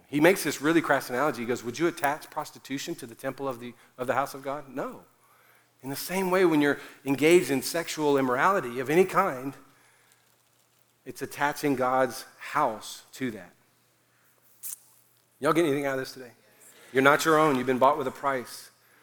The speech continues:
So finally, and this is where we really need to land, 'cause I gotta close this sermon down. I'm over time, and I'm sorry. I, I could probably do an entire series. I probably should start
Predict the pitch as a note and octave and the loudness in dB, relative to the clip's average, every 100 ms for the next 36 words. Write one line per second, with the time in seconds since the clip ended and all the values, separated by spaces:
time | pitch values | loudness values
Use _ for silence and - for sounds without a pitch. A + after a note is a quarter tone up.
0 | _ - C3+ - D#3+ D#3+ C#3 D3+ E3+ D#3+ | _ -12 -6 4 6 8 6 4 2 2
1 | C#3 C3 C3+ B2 A2+ G#2+ A2+ A2+ G#2 A2+ | 2 4 4 4 0 0 -2 -2 -6 -2
2 | B2+ A2+ G2+ A#2 G#2+ G#2+ - G#2+ G#2 G2 | 0 2 0 -4 -4 -8 -12 -12 -12 -14
3 | G2 _ _ _ _ _ _ _ _ _ | -18 _ _ _ _ _ _ _ _ _
4 | - C#3 C3+ B2+ C3+ B2+ B2 A#2 A2 B2+ | 0 4 4 2 2 4 4 0 -2 4
5 | B2 A#2 - - - C#3 - C#3+ E3+ C#3 | 6 6 0 -14 2 4 4 2 0 -2
6 | - - - E3 C#3+ C3 C3 B2 - C3+ | -6 -6 2 4 4 4 4 4 4 4
7 | B2 - C3+ C3+ A#2+ B2 D#3+ D3 B2+ A#2+ | 4 0 0 0 0 2 4 4 2 -2
8 | C3+ B2 | 2 2